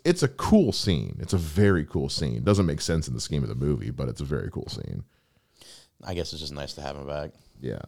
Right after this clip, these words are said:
Speaker 1: it is. And I think that's what a lot of it is. It's, it's nice to just see that he is, in fact, back. He posted a thing on, like, Twitter today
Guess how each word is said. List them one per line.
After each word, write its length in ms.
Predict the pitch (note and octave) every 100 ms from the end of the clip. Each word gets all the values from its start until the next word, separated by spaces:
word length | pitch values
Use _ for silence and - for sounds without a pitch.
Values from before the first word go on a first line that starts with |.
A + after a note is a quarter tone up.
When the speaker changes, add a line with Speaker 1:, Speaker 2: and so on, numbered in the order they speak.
| -
Speaker 1:
it 140 | G#2+
is. 180 | E2 D2
And 80 | A#2
I 20 | B2+
think 100 | A#2+
that's 140 | A2
what 80 | E2+
a 20 |
lot 280 | C#2 G#1+ G#1+
of 60 | G1+
it 80 | G#1
is. 220 | G1+ -
It's, 140 | D2+
it's 180 | F2 F2
nice 300 | G2 F#2 F2+
to 60 | E2+
just 180 | E2 -
see 100 | D#2+
that 100 | D2+
he 140 | C#2+
is, 180 | D2 C#2
in 80 | D2
fact, 340 | D2 C#2 C#2
back. 360 | C2+ C2 B1 - _ - - -
He 100 | F#2+
posted 300 | F#2 E2+ D2
a 40 |
thing 220 | - D2+
on, 160 | C2 A#1
like, 160 | A1 -
Twitter 280 | C#2+ A#1+
today 460 | B1 C2 A#1 A1+ C#2+